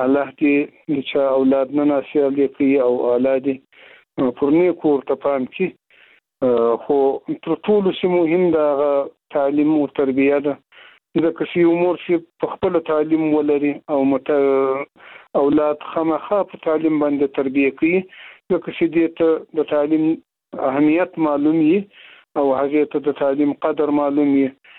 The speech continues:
نو معلم او متعلم انسان د نورو څخه ډېر فرق لري. په مثال د بنا او د نابینا ده.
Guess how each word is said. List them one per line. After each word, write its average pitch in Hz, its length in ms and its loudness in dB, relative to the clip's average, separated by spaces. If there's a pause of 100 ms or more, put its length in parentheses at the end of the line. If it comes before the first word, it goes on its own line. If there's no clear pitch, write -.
(380)
نو 123 460 2 (200)
معلم 156 600 2
او 151 200 0
متعلم 143 580 0 (120)
انسان 151 480 -2 (520)
د - 20 -6
نورو 151 380 2
څخه 147 280 -2
ډېر 147 200 2 (120)
فرق 156 280 -4
لري. 143 200 0
په 143 160 -4
مثال 139 480 0
د 139 60 0 (300)
بنا 147 440 0
او 156 160 2
د 151 60 -2
نابینا 139 600 0
ده. 127 160 -4